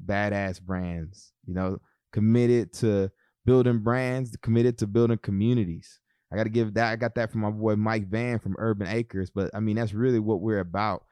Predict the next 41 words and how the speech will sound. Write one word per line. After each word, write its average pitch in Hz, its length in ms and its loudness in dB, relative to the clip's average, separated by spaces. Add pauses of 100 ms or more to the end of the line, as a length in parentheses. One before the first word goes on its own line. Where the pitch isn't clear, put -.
(340)
We're 110 160 2
about 104 420 0 (220)
having 107 420 0
badass 113 640 0
business 113 380 2
brands 104 480 -4
committed 113 460 0
to - 120 -6
uplifting 110 400 -2
our 120 100 -2
culture, 101 540 -4 (420)
you 101 120 0
know, 107 160 0
showing 113 340 -2
our 110 120 -2
kids 113 500 -2
out 104 200 -2
there 107 200 -2
and 101 80 -2
showing 107 260 -2
communities 107 680 0
that 90 120 0
we 104 140 -2
can 110 340 -4
be 113 160 0
entrepreneurs, 107 840 -2 (320)
we 104 80 -8
can 113 340 0
be 113 120 2
veterans, 101 540 0
we 104 80 -2
can 110 280 -4
show 110 280 -2
up 107 100 -4
to - 80 -6
work, 104 400 -2 (420)
um, 101 360 0
in 107 160 2
our 101 100 2
true 123 460 2
form 113 640 -2